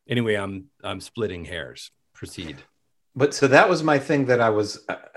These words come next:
Speaker 2: I didn't really exactly understand. So you have Pa-, Pam Grier is one of the teachers,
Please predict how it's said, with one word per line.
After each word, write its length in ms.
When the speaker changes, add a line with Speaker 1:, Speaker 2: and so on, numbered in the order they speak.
Speaker 2:
I 120
didn't 300
really 280
exactly 480
understand. 420
So 120
you 120
have 180
Pa-, 300
Pam 280
Grier 300
is 120
one 140
of 60
the 80
teachers, 560